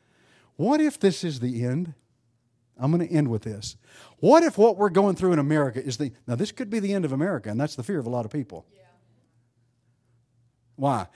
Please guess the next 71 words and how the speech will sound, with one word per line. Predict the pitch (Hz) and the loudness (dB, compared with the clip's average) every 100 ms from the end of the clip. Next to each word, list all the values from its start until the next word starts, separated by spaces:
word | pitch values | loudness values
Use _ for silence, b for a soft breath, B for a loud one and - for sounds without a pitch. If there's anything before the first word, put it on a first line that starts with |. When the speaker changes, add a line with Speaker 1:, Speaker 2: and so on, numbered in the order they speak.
| b b | b b
Speaker 1:
Why | 151 254 | 2 2
do | 285 | 4
we | 262 | 2
fear | 214 247 226 | 2 2 4
that | 190 | 4
it's | 185 | 2
the | - 180 | 4 4
end | 170 | 4
of | 139 | 4
America? | 135 147 123 101 - B B | 4 4 4 -2 -10 B B
Because | 123 - 127 | -2 0 -2
we | 135 165 | -2 -2
like | 156 202 156 | -2 -2 -2
our | 113 101 - | -2 -4 -12
nice | - 123 - | -6 -2 -2
big | 120 | -2
homes | 98 104 98 101 - _ _ _ - | -2 -2 -4 -12 -16 _ _ _ 0
and | 147 | 2
our | |
nice | 135 123 | 4 2
big | - 110 | 2 -2
cars | 120 104 92 107 - b b | -2 -2 -4 -12 -16 b b
and | 143 | 2
being | 131 151 | 6 6
able | 139 | 4
to | 131 | 2
go | 143 | 4
wherever | 139 127 | 4 6
we | 127 | 6
want, | 127 131 | 8 6
whenever | 131 127 120 | 6 6 6
we | |
want, | 123 113 | 6 4
however | 127 117 | 2 6
we | 117 | 6
want, | 120 113 - B - | 6 4 -4 B 0
and | 127 | 2
spend | - 151 | 4 4
as | 117 | 4
much | 135 | 2
money | 139 135 | 4 4
when | 120 120 | 6 6
we | 117 | 4
want | 123 127 | 2 2
to, | 123 | 2
and, | 107 B B | 0 B B
and | 139 | 4
we're | 151 | 6
not | 156 139 | 6 6
told | 156 135 | 6 6
where | 131 | 4
to | 123 | 4
go | 131 | 4
and | 123 | 6
what | 120 117 | 4 4
to | |
do | 117 | 4
and | 127 | 4
all | 123 | 4
the, | 120 b b - | 2 b b 4
we, | 175 | 4
we | 123 | 4
like | 151 160 123 | 2 2 2
all | 104 | 2
that. | 98 92 - _ | 0 -8 -14 _
We, | 117 143 | 0 2
we | 123 156 | 6 6
don't | 175 | 6
wanna | 131 156 | 4 4
lose | 117 113 104 | 4 0 2
that. | 107 92 | 0 -2